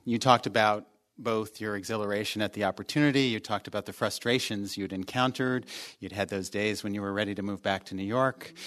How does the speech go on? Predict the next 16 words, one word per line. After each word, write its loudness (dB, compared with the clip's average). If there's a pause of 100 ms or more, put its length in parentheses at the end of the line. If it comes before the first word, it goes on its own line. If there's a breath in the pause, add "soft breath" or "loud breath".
(240 loud breath)
and 2
you -2
talked 4
about 4
the -4
difference -2
in -2
these -4
two 0
amazingly -4 (360)
huge -4
and -6
interesting -4
metropolises -2
that -2
have, 0